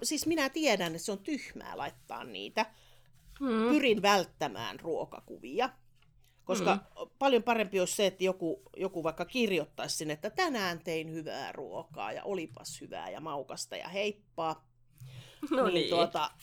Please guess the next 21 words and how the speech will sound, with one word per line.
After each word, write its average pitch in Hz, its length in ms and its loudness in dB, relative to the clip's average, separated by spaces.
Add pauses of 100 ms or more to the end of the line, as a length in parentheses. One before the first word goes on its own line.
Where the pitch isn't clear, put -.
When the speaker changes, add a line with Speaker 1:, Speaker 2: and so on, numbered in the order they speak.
(100)
Speaker 1:
kuin 233 140 -2
mitä, 220 320 2
että 180 200 -2
sitten 175 400 -2
laittaa, 151 500 0
että 143 200 -6
tällä 147 440 0
lailla 131 340 -6
oli 139 320 -8 (200)
pizzassa 120 520 -6
haarukka 104 600 -6
siinä 67 340 -10
kohtaa. - 500 -20 (640)
Speaker 2:
Mm. 208 320 0 (320)
Speaker 1:
Että 175 320 -6
on 330 120 4
Speaker 2:
Ja - 60 8
Speaker 1:
se 233 60 8
Speaker 2:
niin 302 140 6
kun 339 100 6
Speaker 1:
jännä. 147 460 -2